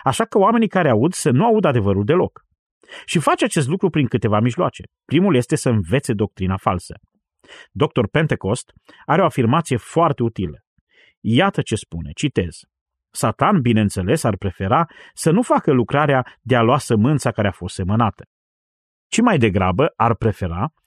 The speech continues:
să-l controleze pe cel care predică ca să fie proclamat altceva decât sămânța bună a cuvântului lui Dumnezeu.”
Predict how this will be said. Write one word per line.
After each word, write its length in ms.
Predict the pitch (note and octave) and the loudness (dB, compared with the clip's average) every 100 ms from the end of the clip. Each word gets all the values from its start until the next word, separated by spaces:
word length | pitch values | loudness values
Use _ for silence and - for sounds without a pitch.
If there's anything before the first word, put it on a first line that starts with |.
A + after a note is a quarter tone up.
| - - | -20 -16
să-l 260 | - D#3+ | -2 0
controleze 600 | D3 D3+ C3+ A2 A2+ F#3 F3+ | 2 0 2 2 2 2 2
pe 100 | - | 0
cel 200 | - C#3+ | 0 0
care 280 | C3+ A#2 - | 2 0 0
predică 400 | C3 F#3+ F#3+ D#3+ | 2 2 2 0
ca 120 | - | -2
să 140 | A#2 G#2 | -2 -2
fie 180 | - | 0
proclamat 640 | E3 B2 A2 G2 A2+ F3 - - - - | 0 0 0 0 2 0 -4 -20 -20 -2
altceva 480 | C3 G3+ - C#3+ D3 | 0 2 2 2 2
decât 260 | C3 - | 0 -2
sămânța 440 | - A2+ A#2+ A#2+ A2 | 0 2 2 2 0
bună 260 | G#2+ A#2+ | 2 2
a 60 | G#2+ | 2
cuvântului 640 | - F#2+ A#2+ A2+ G#2 F#2+ | 0 0 0 0 0 0
lui 120 | F#2 | 0
Dumnezeu.” 480 | F#2 F#2 F2 D#2+ C2+ | -2 -2 -2 -4 -10